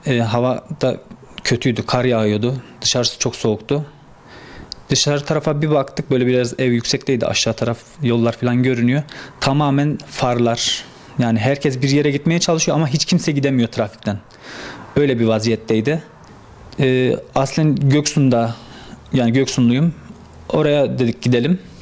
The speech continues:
Oradakileri aradık. Dediler sorun yok, gelin buraya, herkes evinde. Saat biri geçiyordu işte, tam Göksu'na doğru yola çıktık. Tekrar bir deprem daha oldu. Dedik hiç Göksu'nda olacağı, Elbistan'da olacağını falan düşünmedik.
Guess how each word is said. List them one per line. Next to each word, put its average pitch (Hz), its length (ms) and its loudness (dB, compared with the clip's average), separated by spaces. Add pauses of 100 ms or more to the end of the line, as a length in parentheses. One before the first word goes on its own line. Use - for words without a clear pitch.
(640)
Oradakileri 127 560 2
aradık. 117 300 0 (220)
Dediler 123 220 2
sorun 139 400 0
yok, 131 220 0 (160)
gelin 120 300 2
buraya, 113 180 2
herkes 120 340 -2
evinde. 113 380 2 (1120)
Saat 143 420 -2 (160)
biri 143 260 2
geçiyordu 147 400 2
işte, 151 320 0
tam 139 340 2
Göksu'na 139 380 0
doğru 139 220 2
yola 139 260 2
çıktık. - 540 -6 (580)
Tekrar 143 340 0
bir 143 80 0
deprem 143 360 2
daha 135 200 0
oldu. 135 420 2 (760)
Dedik - 420 -4 (400)
hiç 135 220 0
Göksu'nda 151 460 2
olacağı, 139 420 2
Elbistan'da 135 460 2
olacağını 135 300 2
falan 135 260 0
düşünmedik. 127 640 0